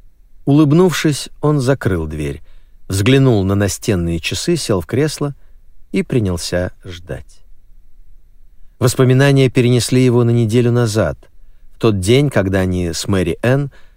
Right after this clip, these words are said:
стояли в аэропорту Кеннеди, готовясь расстаться, и не знали оба, что сказать. Первым нарушил молчание Стаффорд. «Как вы думаете, мы ещё когда-нибудь встретимся?»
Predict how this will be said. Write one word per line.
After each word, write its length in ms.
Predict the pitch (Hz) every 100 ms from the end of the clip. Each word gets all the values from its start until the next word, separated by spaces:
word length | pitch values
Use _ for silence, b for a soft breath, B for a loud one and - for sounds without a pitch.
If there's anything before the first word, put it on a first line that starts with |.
| b
стояли 560 | - - 107 104 101 101
в 140 | 104 101
аэропорту 580 | 101 98 101 90 90 76
Кеннеди, 540 | - 135 139 127 139 - - - -
готовясь 480 | 117 110 117 113 -
расстаться, 760 | 113 107 - 95 80 - - - - - - - - - -
и 80 |
не 140 | 135 123
знали 360 | 110 117 104 -
оба, 260 | 113 107
что 220 | 101 - 92
сказать. 640 | - 95 82 65 - - - - - - - - - -
Первым 560 | - 151 156 151 147 127
нарушил 480 | 120 113 117 127 120
молчание 720 | 110 92 - 92 95 92 95
Стаффорд. 640 | - - - 76 - - - - - - - - - - - - - - - - -
«Как 200 | 135 135
вы 80 | 117
думаете, 640 | 92 76 71 69 - - - - - - - -
мы 160 | 98
ещё 240 | 110 - 113
когда-нибудь 500 | 110 110 107 101 101
встретимся?» 640 | - - 151 - 80 -